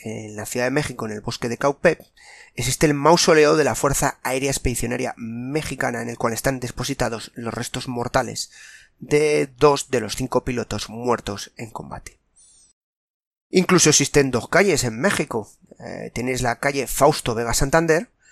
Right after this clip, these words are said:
y otra con el nombre de Escuadrón doscientos uno.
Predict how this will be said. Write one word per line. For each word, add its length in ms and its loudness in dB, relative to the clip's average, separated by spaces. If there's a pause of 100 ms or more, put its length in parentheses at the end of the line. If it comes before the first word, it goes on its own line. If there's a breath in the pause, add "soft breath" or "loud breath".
(500 soft breath)
y 100 6
otra 380 4
con 140 -2
el 100 0
nombre 240 2
de 80 0
Escuadrón 540 0
doscientos 760 -4
uno. 280 -12